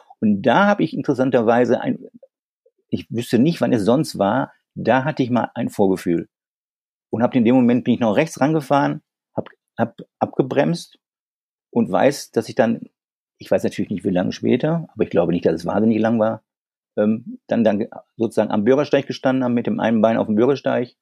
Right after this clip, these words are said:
und merkte, so, du hast gerade einen Anfall. Und dann gibt es ja dieses, das sind ja, das ist bis heute aber geblieben, auch wenn's kleinere Anfälle sind. Und meine Freundin zum Beispiel, die das versucht, wenn, aber jetzt war ja glücklicherweise sehr, sehr lange keiner mehr, über ein Jahr jetzt. Aber wenn dann bei einer Wanderung oder beim Spaziergang mal sowas war,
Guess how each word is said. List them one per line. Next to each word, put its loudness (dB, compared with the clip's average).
und -2
merkte, 0
so, 0
du -2
hast -6
gerade 2
einen -2
Anfall. -8
Und -2
dann 0
gibt -2
es -4
ja 4
dieses, 2
das 2
sind -4
ja, 2
das -6
ist 2
bis -2
heute 4
aber 2
geblieben, 0
auch -2
wenn's -2
kleinere 0
Anfälle 0
sind. 0
Und 0
meine 0
Freundin 2
zum -2
Beispiel, -4
die 0
das 2
versucht, 0
wenn, 0
aber -2
jetzt -2
war 4
ja 0
glücklicherweise -2
sehr, 0
sehr 0
lange -4
keiner -6
mehr, -8
über -2
ein -6
Jahr -4
jetzt. -10
Aber 0
wenn 4
dann 4
bei 4
einer 4
Wanderung 2
oder 2
beim 0
Spaziergang 0
mal 2
sowas 0
war, 2